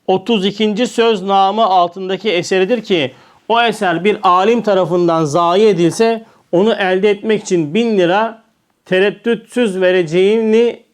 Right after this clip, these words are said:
zannettiğim misilsiz risalemden mevcut her iki tanesi. Ya o kadar önemli ki, neyi önemli olan risale? Ee,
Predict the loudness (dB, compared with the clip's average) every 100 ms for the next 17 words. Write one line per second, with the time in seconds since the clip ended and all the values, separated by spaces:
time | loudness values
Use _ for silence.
0 | -10 -2 0 0 0 0 -2 -2 -2 -2
1 | 0 0 0 0 -2 0 0 0 0 0
2 | 0 0 0 0 -4 -4 -2 0 -2 -2
3 | -2 -2 -4 -8 -12 -16 _ _ _ _
4 | _ _ _ _ _ _ _ _ _ -14
5 | -14 -8 -6 -6 -6 -8 -10 -12 -12 -16
6 | -14 -10 -8 -8 -12 -16 -12 -10 -8 -10
7 | -12 -10 -8 -8 -10 _ _ _ _ _
8 | -12 -10